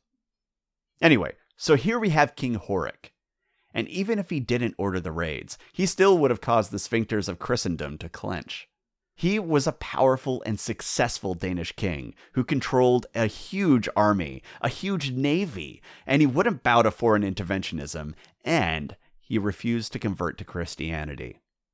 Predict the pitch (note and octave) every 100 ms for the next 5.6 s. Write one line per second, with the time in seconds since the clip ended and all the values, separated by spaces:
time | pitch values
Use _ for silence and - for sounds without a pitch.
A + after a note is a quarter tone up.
0 | _ _ _ _ _ - D#3 C#3+ - G#3
1 | - D3+ A#2 C#3 A#2+ - - - - _
2 | C#3 C3+ C#3+ A#2 - B2+ B2+ - B2+ -
3 | G#2 - - F#2 F#2+ E2 C#2 - _ _
4 | _ _ _ _ _ _ _ _ _ _
5 | _ - F3+ G2+ F2